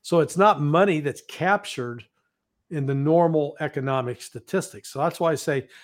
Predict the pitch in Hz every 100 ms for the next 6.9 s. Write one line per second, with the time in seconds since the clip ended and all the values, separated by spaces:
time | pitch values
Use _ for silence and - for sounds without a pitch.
0 | _ _ 151 143 185 165 165 151 147 131
1 | 117 - 147 147 147 135 151 135 151 151
2 | 120 143 - 131 156 143 _ _ _ _
3 | _ 165 196 107 - 170 190 135 123 110
4 | 156 135 123 110 - 170 - _ _ _
5 | _ _ 160 185 - 143 - 156 131 143
6 | 127 147 - - 131 147 151 95